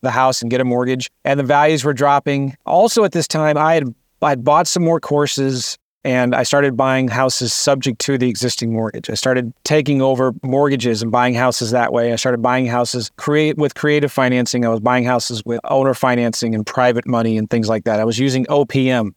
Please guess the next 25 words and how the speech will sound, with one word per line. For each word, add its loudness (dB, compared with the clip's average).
other -2
people's -4
money. -4
Uh, 2
so 0
I 4
was 0
taking 2
on 2
a 2
ton 0
of -2
debt. 0
I 0
had 4
about 2
fifteen 0
homes 0
at -8
the -2
time. -2
When 0
the 0
market 0
crashed, 0